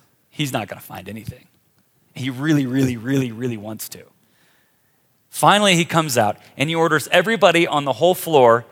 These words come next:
to come walk through our room to show him what a room ought to look like.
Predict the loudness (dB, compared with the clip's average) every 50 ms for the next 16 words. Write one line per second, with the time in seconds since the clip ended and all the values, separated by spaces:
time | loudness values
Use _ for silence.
0 | _ _ _ _ _ -6 -2 -2 0 2 2 2 2 6 6 8 10 10 8 6
1 | 4 0 -4 2 6 8 8 8 8 8 6 6 4 2 2 0 -4 -8 -10 -12
2 | -10 -4 0 0 0 0 2 0 0 0 2 0 0 2 4 4 4 4 4 2
3 | 0 0 -4 -8 -8 -8